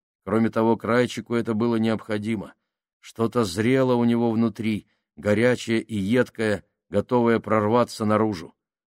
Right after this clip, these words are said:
Забота о товарище стала для него якорем,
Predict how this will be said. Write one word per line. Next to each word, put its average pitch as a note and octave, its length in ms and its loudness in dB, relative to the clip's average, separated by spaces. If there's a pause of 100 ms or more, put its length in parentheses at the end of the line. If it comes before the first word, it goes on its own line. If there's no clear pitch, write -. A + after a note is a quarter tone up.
(180)
Забота G2 560 0
о F#2 40 -4
товарище G2 640 -2
стала G#2 440 -4
для F#2 180 -6
него G2+ 240 0
якорем, G2 640 -2